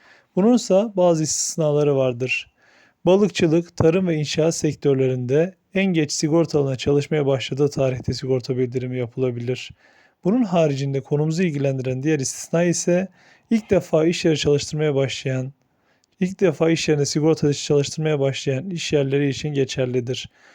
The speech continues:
Buna göre ilk defa sigortalının başladığı tarihten itibaren bir ay içinde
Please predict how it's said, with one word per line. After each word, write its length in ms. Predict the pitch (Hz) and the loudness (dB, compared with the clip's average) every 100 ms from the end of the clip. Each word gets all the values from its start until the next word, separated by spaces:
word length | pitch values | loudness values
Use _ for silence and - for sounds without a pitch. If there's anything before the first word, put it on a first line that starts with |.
| _ _ | _ _
Buna 160 | 175 226 | 2 2
göre 420 | 180 156 175 220 _ _ - | 2 2 0 -2 _ _ -2
ilk 200 | 226 - | 0 0
defa 300 | 165 160 147 | 0 2 0
sigortalının 640 | - 156 180 160 151 143 | 0 0 2 2 0 0
başladığı 380 | 139 135 151 156 | -2 -2 -2 -2
tarihten 540 | - 143 143 - 165 | 0 0 0 -2 -4
itibaren 680 | 151 135 135 131 127 156 190 - - _ - | -4 -6 -4 -2 0 0 -2 -8 -20 _ 2
bir 120 | 196 | 4
ay 140 | 170 | 4
içinde 560 | 139 - 139 139 170 | 2 0 0 2 2